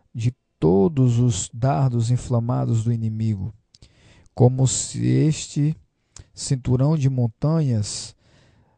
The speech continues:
cercando a cidade. O salmista compara esse, essa proteção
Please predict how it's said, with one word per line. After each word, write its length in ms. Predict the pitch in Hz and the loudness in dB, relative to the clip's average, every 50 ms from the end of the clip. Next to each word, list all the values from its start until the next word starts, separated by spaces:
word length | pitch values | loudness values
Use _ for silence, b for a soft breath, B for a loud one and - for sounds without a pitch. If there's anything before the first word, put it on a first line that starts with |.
| b _ | b _
cercando 720 | - - - - 135 123 101 - - - 143 151 147 135 131 | -14 -12 -2 2 2 2 2 0 -2 -2 -2 0 0 0 0
a 40 | |
cidade. 760 | 123 - - 127 113 104 110 117 131 143 - 160 - - - - - _ _ b b b b b b b b b | -2 -2 -4 -6 -4 -2 -2 -2 0 0 -2 -4 -6 -12 -16 -18 -20 _ _ b b b b b b b b b
O 80 | 143 139 | -2 0
salmista 500 | - - 151 151 160 175 170 - - 151 | 2 2 2 4 4 2 2 4 2 0
compara 840 | - 160 147 139 - - 143 139 147 147 147 151 151 147 151 156 - _ _ b b b b b b b b b _ _ _ _ _ _ | 0 -2 -4 -2 0 0 2 2 2 0 0 0 0 0 0 -2 -4 _ _ b b b b b b b b b _ _ _ _ _ _
esse, 600 | - 127 147 156 156 147 - - - 147 139 135 - _ _ _ _ _ _ _ _ | 0 2 4 4 2 2 0 -4 -2 0 0 0 -2 _ _ _ _ _ _ _ _
essa 320 | 139 139 156 151 - - 143 | 4 4 4 4 2 -2 -4
proteção 840 | 135 - 139 135 - 135 120 - - - 143 139 143 151 160 175 | 0 0 0 0 2 0 -2 -2 -2 -2 0 0 2 0 -2 -6